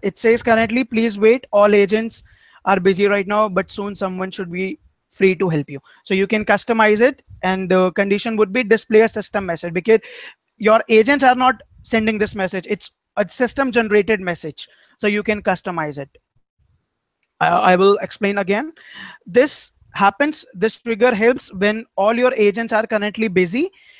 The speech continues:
and there are more visitors who are waiting for your agents to help them.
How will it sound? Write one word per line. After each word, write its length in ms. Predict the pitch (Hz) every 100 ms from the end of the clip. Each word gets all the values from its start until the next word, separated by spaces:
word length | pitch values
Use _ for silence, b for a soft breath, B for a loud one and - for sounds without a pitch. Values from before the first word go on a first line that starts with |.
| b
and 160 | 196 208
there 200 | 214 220
are 120 | 226
more 280 | 208 208 240
visitors 480 | 214 202 208 233 214
who 140 | 208
are 140 | 208
waiting 340 | 190 196 233 233
for 140 | 214
your 200 | 202 196
agents 340 | 202 190 196 - -
to 180 | 240 - -
help 240 | 233 175
them. 180 | 165